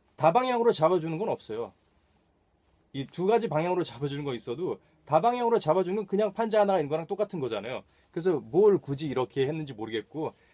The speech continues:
아, 꽉 조였을 때 뭐 이게 뭐 특별히 기능을 하는 게 있다, 뭐 그런 건 모르겠어요.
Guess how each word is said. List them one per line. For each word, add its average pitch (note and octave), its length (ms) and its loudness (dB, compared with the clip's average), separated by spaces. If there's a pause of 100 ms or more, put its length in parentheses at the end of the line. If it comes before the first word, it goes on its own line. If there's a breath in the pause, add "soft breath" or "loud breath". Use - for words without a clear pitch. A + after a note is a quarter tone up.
(140)
아, C#3 260 2 (160)
꽉 C4 200 2
조였을 A#3+ 400 0
때 B3 200 6
뭐 F3+ 180 6
이게 E3 200 2
뭐 F3 160 2
특별히 A#3 380 -6
기능을 F#3+ 340 0
하는 F#3+ 400 -2
게 F3 120 0
있다, F3 420 -2
뭐 E3 120 -6
그런 D#3+ 140 -8
건 G3 120 -4
모르겠어요. A2+ 520 -6